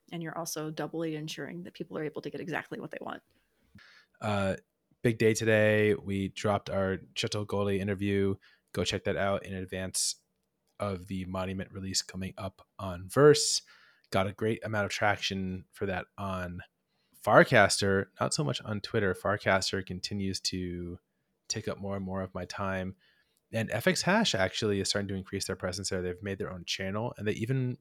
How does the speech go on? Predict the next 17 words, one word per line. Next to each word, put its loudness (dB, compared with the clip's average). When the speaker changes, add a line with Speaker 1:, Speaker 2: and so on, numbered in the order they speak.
Speaker 2:
released 2
a -4
frame, -2
which -6
is -4
like -6
a -6
little -4
bit -6
of -10
code -4
that 0
if -8
you -2
just, 0
um, -2
paste 0